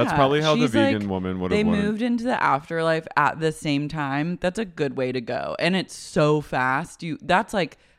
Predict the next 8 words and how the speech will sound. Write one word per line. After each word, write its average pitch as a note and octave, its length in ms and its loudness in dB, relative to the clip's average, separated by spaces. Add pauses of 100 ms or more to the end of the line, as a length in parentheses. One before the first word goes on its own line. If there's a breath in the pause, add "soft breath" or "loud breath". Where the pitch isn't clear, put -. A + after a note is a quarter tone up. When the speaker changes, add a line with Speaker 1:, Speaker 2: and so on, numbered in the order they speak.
(100)
Speaker 2:
honestly A3 760 -2 (160)
the E3 120 0
best C#3+ 460 0
death C3 300 -4
possible - 720 -12 (240 soft breath)
is E3+ 180 0
you G3+ 180 2
and F#3 200 0